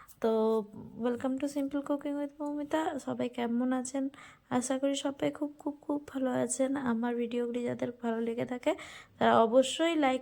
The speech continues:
কমেন্ট, শেয়ার ও সাবস্ক্রাইব করতে একদম ভুলবেন না। তো চলুন দেখে নিই কীভাবে আমি বানাচ্ছি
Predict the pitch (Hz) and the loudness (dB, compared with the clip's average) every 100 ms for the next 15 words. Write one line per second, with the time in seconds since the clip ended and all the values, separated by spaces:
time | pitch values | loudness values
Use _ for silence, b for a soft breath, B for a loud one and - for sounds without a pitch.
0 | - 262 262 254 - 254 254 254 254 247 | 0 0 2 0 0 0 0 -2 -4 -6
1 | 226 - 240 226 233 220 - 214 208 220 | -6 -2 0 0 -2 -8 -4 -4 -4 -4
2 | 247 247 262 262 269 262 277 294 B B | -4 0 0 2 0 0 -2 -4 B B
3 | B - 302 294 294 294 330 370 294 269 | B -4 -2 2 2 4 2 2 2 2
4 | 285 311 311 302 294 302 302 294 285 240 | 2 0 0 -2 0 0 0 0 0 2
5 | 233 240 - - 311 | 2 0 -4 -8 -6